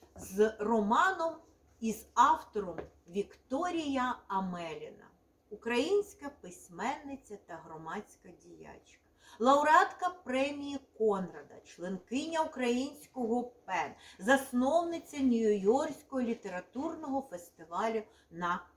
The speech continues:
Донеччині. Після повномасштабного вторгнення Росії Вікторія приєдналася до правозахисної організації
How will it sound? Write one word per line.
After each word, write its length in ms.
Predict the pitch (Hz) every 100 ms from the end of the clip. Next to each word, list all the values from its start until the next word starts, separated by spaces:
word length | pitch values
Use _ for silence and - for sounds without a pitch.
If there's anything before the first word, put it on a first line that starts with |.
| 170
Донеччині. 800 | 180 170 165 160 147 - - - 143 - - _ _ _ _ _ _ _ _ -
Після 260 | 359 392
повномасштабного 1000 | 403 370 359 349 349 - - 370 349 294 277
вторгнення 880 | - - 285 330 269 220 226 214
Росії 760 | 208 202 - - 285 311 190 139 - - -
Вікторія 680 | 185 262 - - 339 381 359
приєдналася 840 | 339 247 226 190 202 269 285 277 240
до 160 | -
правозахисної 1040 | 175 - 214 311 277 190 180 202 - 208 214
організації 1040 | - 165 165 160 160 208 277 - - -